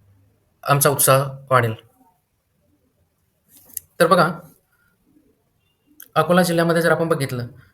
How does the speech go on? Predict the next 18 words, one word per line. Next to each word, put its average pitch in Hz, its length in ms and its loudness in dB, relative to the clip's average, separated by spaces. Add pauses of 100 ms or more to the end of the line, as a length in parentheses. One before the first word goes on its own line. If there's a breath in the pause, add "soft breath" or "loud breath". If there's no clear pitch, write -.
(140)
जागा 156 220 2
कमी 170 280 2
असल्या 156 220 -2
कारणामुळं 135 540 -2 (340 soft breath)
इथं 180 260 0
जे 151 140 0
मेरिट 151 340 0
आहे, 131 200 -4 (720)
<clears throat> - 560 -6
त्या 165 100 2
मेरिटवरती 160 520 0
याचा 151 200 -4
जो 147 100 -4
परिणाम 143 340 -2
झालेला 127 280 0
आपल्याला 123 240 -2
दिसून 135 320 -2
येतो. 127 220 -6